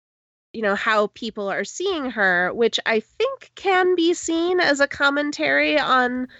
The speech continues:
public perception of Paris Hilton herself, and is a little bit making fun of herself in a way that I wouldn't have given her credit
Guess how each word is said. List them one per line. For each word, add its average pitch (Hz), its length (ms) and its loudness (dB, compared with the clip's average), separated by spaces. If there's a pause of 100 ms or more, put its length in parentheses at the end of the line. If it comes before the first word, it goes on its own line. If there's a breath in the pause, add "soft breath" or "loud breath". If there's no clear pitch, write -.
(240 loud breath)
public 269 380 -2
perception 254 540 -2
of 240 120 -8
Paris 233 380 -2
Hilton 247 300 -4
herself, 220 840 -4 (800 soft breath)
and 240 440 -2 (220)
is 247 160 -2
a 254 80 0
little 254 300 2
bit 285 180 2
making 247 400 -4
fun 320 220 0
of 294 100 2
herself 240 560 0
in 220 80 0
a 220 80 2
way 220 160 4
that 214 120 2
I 220 100 4
wouldn't 220 280 0
have 208 160 -6
given 214 240 -4
her 208 140 -4
credit 202 500 0